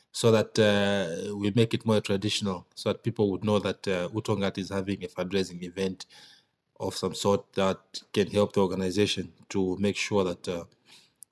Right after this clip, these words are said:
we survive in many situations. Uh, the program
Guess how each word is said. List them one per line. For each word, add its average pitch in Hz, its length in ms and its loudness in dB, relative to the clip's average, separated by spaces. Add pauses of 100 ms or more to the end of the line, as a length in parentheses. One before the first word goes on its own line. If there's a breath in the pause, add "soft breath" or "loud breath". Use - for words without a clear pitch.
we 98 260 4
survive 123 800 4
in 101 180 -2
many 110 140 4
situations. 92 840 -6 (840 loud breath)
Uh, 135 280 10
the 131 120 4
program 160 600 6